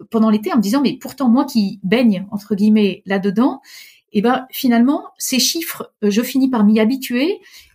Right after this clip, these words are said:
Et quand on commence à les, à les associer et à se représenter ce que ça veut dire, eh ben, euh, voilà, ça peut être terriblement angoissant. Et là où je crois que là, justement, le, un projet comme le campus, mais avec plein d'autres initiatives, euh,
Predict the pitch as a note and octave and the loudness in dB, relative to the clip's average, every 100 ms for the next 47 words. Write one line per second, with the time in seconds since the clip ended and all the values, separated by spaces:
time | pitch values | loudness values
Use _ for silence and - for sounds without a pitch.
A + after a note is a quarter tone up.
0 | - A3+ - F#4+ E4 - C4+ C4+ B3+ A#3+ | -4 -4 -4 -8 -8 -4 0 0 0 -2
1 | G#3+ G#3+ G#3 G3+ G3 - - G3+ A3 C#4+ | 0 0 0 0 -4 -8 -6 -2 0 -2
2 | D4+ C#4 - C#4 B3+ A#3 - G#3 G3+ - | -2 -2 -2 -2 -2 -2 0 0 0 0
3 | G3 A3 E4 - D4+ C4 B3+ A#3+ A#3+ A3 | 0 0 -2 -2 -2 0 0 -2 -2 -2
4 | - B3+ - D4 C4 F3+ F#3 D4 - _ | -4 -8 -4 -2 0 -2 -2 -4 -6 _
5 | - - - - _ _ G3 A#3+ D#4+ D#4 | -20 -20 -20 -20 _ _ 0 0 0 -4
6 | - G3+ C4 - - C4+ - - B3+ A3+ | -2 -2 -2 -4 -4 -6 -6 -2 0 4
7 | A#3 B3+ A3 G#3 - D4 - _ _ A3+ | 4 4 2 2 0 -2 -4 _ _ 0
8 | A#3 D4 - - A3 A3+ - C#4 C4+ G#3+ | 0 0 -4 -4 -2 -2 -2 -6 -2 -4
9 | - - - B3+ B3 F#3+ F3 - - _ | -6 -10 -6 -2 2 0 -2 -14 -20 _
10 | G3+ G3+ B3+ B3+ C4+ B3 A#3+ A#3+ A#3 C4+ | -4 -2 -2 0 2 2 2 0 -2 -2
11 | - F#3+ F3 F#3+ _ C#4 B3+ C4 B3+ A3 | -4 -2 -4 -4 _ 0 0 -2 2 2
12 | A3 A3 G#3 A#3 A3+ F3 D#3+ | 4 0 -2 -2 -2 0 -6